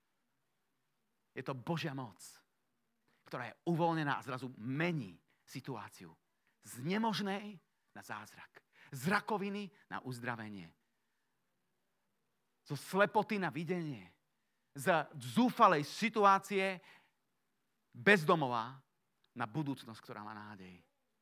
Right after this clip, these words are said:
To robí Božia moc. To robí Božia moc. A, a,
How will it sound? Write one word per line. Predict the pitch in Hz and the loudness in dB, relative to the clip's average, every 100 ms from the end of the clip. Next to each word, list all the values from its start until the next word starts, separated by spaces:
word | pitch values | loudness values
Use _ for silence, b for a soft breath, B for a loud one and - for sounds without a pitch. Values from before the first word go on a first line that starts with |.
| _ _ _ - | _ _ _ 0
To | 185 | 2
robí | 165 123 | 4 0
Božia | 107 113 113 | -4 -6 -8
moc. | 110 110 - - _ _ _ _ _ - | -8 -10 -12 -20 _ _ _ _ _ 2
To | 180 | 4
robí | 165 | 4
Božia | 147 165 151 | 4 4 4
moc. | 151 131 - _ _ _ _ _ - | 2 -2 -6 _ _ _ _ _ -16
A, | - 139 | 2 4
a, | - | 6